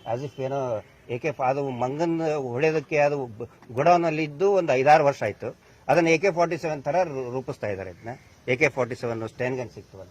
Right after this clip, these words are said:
ಹೇಳಿ. ನಾಳೆ ಇವ್ರಿಗೆ ನಾವು ಮನೆಯೊಳಗೆ ಸೌದಿಗೆ ಹೆಚ್ಚು ಚಾಕು ಇಟ್ಟರು ಕೂಡ ಆರ್ಮ್ಸ್ ಆಕ್ಟ್ ಒಳಗೆ ಮಾಡಿದ್ರು ಮಾಡ್ತಾರೆ ಬೆಳ್ತಂಗಡಿ ಪೊಲೀಸರಿಗೆ. ಯಾಕಂದ್ರೆ ಅದೊಂದು, ಅದು ಸೆಕ್ಯೂರಿಟಿ ಆಫೀಸ್ ಆದಂಗೆ ಆಗಿದೆ. ಮೊನ್ನೆ ನೋಡಿ, ನಾನು ಇದ್ದಿದ್ದು ಹೇಳ್ತಾ ಇದ್ದೀನಿ, ಸುಮ್ಮನೆ ಅದು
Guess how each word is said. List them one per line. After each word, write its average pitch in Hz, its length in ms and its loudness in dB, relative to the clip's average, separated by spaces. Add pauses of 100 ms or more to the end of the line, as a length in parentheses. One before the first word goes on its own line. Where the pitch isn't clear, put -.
ಹೇಳಿ. 104 180 -14 (380)
ನಾಳೆ 190 260 2
ಇವ್ರಿಗೆ 180 300 -2
ನಾವು 170 180 0
ಮನೆಯೊಳಗೆ 175 480 0 (100)
ಸೌದಿಗೆ 165 340 -2
ಹೆಚ್ಚು 160 240 -2
ಚಾಕು 151 340 2
ಇಟ್ಟರು 156 200 -4
ಕೂಡ 175 140 2
ಆರ್ಮ್ಸ್ 143 280 4
ಆಕ್ಟ್ 143 200 -4
ಒಳಗೆ 139 320 -4 (280)
ಮಾಡಿದ್ರು 135 300 -2
ಮಾಡ್ತಾರೆ 120 340 -6
ಬೆಳ್ತಂಗಡಿ 113 380 -8
ಪೊಲೀಸರಿಗೆ. 113 440 -10
ಯಾಕಂದ್ರೆ 120 440 -8
ಅದೊಂದು, 120 540 -6 (240)
ಅದು 123 180 0
ಸೆಕ್ಯೂರಿಟಿ 160 440 4
ಆಫೀಸ್ 139 280 4
ಆದಂಗೆ 127 280 4
ಆಗಿದೆ. 101 300 -2 (280)
ಮೊನ್ನೆ 185 220 10
ನೋಡಿ, 175 220 6
ನಾನು 139 420 0
ಇದ್ದಿದ್ದು 160 300 0
ಹೇಳ್ತಾ 151 180 4
ಇದ್ದೀನಿ, 110 260 -2
ಸುಮ್ಮನೆ 139 260 -2
ಅದು 127 240 0